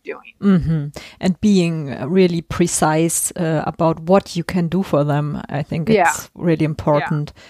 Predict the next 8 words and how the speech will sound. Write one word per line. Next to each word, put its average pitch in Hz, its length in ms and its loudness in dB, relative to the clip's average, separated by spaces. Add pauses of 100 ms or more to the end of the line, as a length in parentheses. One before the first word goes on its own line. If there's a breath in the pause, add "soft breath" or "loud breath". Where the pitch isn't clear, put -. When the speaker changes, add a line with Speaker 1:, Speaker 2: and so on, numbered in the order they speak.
(200 loud breath)
Speaker 2:
because - 340 0
I - 80 0
know 156 240 2
then, 147 480 -2
um, 147 560 -4
some 160 300 0
business 170 580 0
ideas 160 560 0